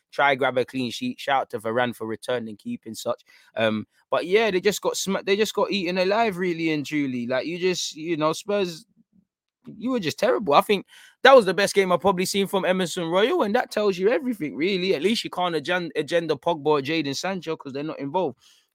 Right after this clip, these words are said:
Son was anonymous. Kane's going through the motions. Moura was their brightest player, but weren't really doing much. Didn't deserve to be subbed. They're definitely fifty-four minutes into the game.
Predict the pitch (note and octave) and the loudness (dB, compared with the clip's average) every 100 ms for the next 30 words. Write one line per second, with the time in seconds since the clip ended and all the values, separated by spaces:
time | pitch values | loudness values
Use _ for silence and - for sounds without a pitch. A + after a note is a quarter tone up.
0 | - - G3+ G3 F3+ E3 D#3+ E3 D#3 D#3+ | -8 4 4 6 4 2 2 0 2 0
1 | D#3+ _ _ - - G3 F#3+ F3+ E3+ D3+ | -2 _ _ -8 0 2 2 0 -2 0
2 | D#3+ C#3 C3 D#3 C#3+ - D3+ C#3 - _ | -2 0 2 2 2 -4 -4 -6 -10 _
3 | - F#3+ A3+ G#3 F3 D#3+ D#3 C#3 D#3+ D#3 | -4 6 8 10 8 6 2 2 2 2
4 | C3+ - D#3 D3 B2+ A#2+ F3 C#3+ C#3+ B2 | -2 -4 0 2 2 -2 -2 -2 -6 -4
5 | C#3+ C3 C#3 - F3+ D3+ C3+ C3 B2+ - | -4 -2 -4 -6 -6 -6 -4 -2 -2 -4
6 | A2+ A2+ - C3 C3+ B2 D#3 - C3+ - | -8 -6 -2 -4 -4 -4 -6 -6 -12 -10
7 | C3+ - - B2+ A#2 A#2 - A#2 - G#2+ | -12 -12 -8 -6 -4 -6 -8 -12 -10 -10
8 | G2+ C#3+ C#3+ | -2 0 2